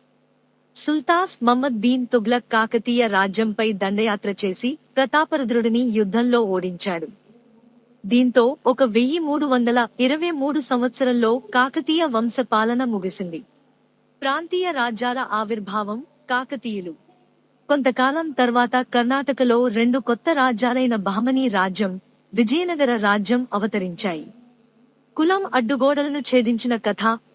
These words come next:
పల్నాటి వీరుల కథ. పల్నాటి వీరుల చరిత్రను సుమారు పద్నాలుగవ శతాబ్దం చివరిలో శ్రీనాథుడు రచించాడు. నాటి కాలంలోని యోధులు అవగాహనతో కలిసికట్టుగా బాధ్యతలు ఎలా నిర్వహించారో ఇది తెలుపుతుంది.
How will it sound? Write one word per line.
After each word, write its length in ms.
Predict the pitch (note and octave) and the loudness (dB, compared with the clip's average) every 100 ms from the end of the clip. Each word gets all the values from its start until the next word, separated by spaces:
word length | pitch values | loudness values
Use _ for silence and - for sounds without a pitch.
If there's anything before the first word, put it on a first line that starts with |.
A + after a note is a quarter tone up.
| - | 0
పల్నాటి 440 | C4+ E4 F4+ E4+ | 2 2 0 0
వీరుల 360 | B3 B3+ C4 C4+ | 0 0 0 -2
కథ. 200 | - G3+ | 0 0
పల్నాటి 600 | G#3+ A3+ A3+ B3+ B3+ D4+ | 0 0 0 0 0 -2
వీరుల 400 | C4 B3+ D#4+ D#4+ C4+ A3+ | 0 0 0 0 0 0
చరిత్రను 540 | A3 A#3+ A#3+ B3 F4+ | 0 0 0 0 -4
సుమారు 520 | - - C#4+ E4 E4+ D4+ | -8 -4 0 0 0 0
పద్నాలుగవ 600 | B3+ A3 C4 C#4 C4+ C4+ C4 | 0 0 0 0 -2 0 -2
శతాబ్దం 640 | - G#3+ A#3 A#3+ B3 B3+ | -2 0 0 2 0 -2
చివరిలో 540 | A#3 A3 A3+ A#3 C4 | -2 -2 0 0 0
శ్రీనాథుడు 640 | E4 - B3+ C#4+ D4 C4 C4 | -2 -2 0 0 -2 -2 -2
రచించాడు. 720 | C#4 G#3 G#3+ F#3+ G3+ E3+ D#3 _ _ _ _ _ _ _ _ - | 0 -2 -2 -2 -4 -6 -8 _ _ _ _ _ _ _ _ -2
నాటి 360 | A3 C4 D4+ C#4+ | 2 2 2 0
కాలంలోని 580 | C4+ C4 C#4 C#4 C#4 C4 | 2 2 2 0 0 2
యోధులు 500 | A#3+ A#3+ B3 B3 - | 4 4 4 0 0
అవగాహనతో 720 | A3 A#3+ A#3+ B3 B3+ A3+ A#3 | 0 2 0 0 0 2 0
కలిసికట్టుగా 800 | A3+ G#3 G#3+ A#3+ A3+ A3 A3+ A3+ | 2 0 0 -2 -2 0 0 0
బాధ్యతలు 680 | F#3+ G3+ A3 A3+ C4 C4+ C4+ | 0 2 2 2 0 0 0
ఎలా 340 | A3 G3+ B3+ | 0 0 0
నిర్వహించారో 800 | C#4 A#3+ A#3 G#3 G3 A3 G3+ B3+ - | 0 -2 0 -2 -2 0 0 -2 -2
ఇది 200 | B3 B3 | -2 0
తెలుపుతుంది. 640 | A#3 G#3 F#3+ G3 F#3+ E3 | 0 -2 -2 -6 -6 -8